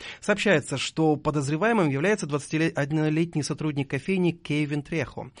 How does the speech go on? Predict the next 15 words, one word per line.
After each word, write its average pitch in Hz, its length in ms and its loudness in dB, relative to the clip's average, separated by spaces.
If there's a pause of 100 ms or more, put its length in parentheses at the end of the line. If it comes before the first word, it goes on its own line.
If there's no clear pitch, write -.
(320)
Его 160 380 2
задержали 190 460 2
после 170 340 -2
того, 190 180 0
как 196 200 -2
выяснилось, 160 500 2
что 156 240 0
он 185 220 2
плевал 175 380 2
в 160 80 -2
напитки, 185 600 0 (280)
а, - 120 0
которые 226 360 2
заказывали 185 480 4
полицейские. 170 760 -2